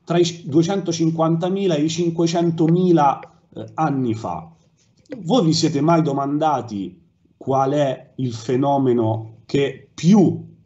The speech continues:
ha provocato morti nel corso della storia dell'uomo? Lo so, la mo-, la domanda non è, eh, tra le più,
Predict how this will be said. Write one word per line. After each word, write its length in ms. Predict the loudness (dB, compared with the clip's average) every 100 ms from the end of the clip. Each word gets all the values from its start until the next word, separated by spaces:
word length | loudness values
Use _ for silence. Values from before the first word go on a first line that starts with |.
| -4
ha 140 | -4
provocato 580 | -4 -2 0 0 -2 0
morti 680 | 2 2 0 -6 -8 -6 -4
nel 240 | -2 -4
corso 360 | -2 -4 -2 -4
della 180 | -4 -4
storia 340 | -4 -2 0
dell'uomo? 500 | 0 2 2 2 2
Lo 80 | 0
so, 160 | 0 0
la 100 | 0
mo-, 280 | 0 -2 -4
la 100 | 0
domanda 380 | 2 4 2
non 200 | 0 0
è, 140 | 0 0 -4 -14 -20 _ _ _
eh, 800 | -4 -2 0 0 -2 -4 -4 -4
tra 160 | 0 2
le 140 | 2
più, 400 | 6 6 6 0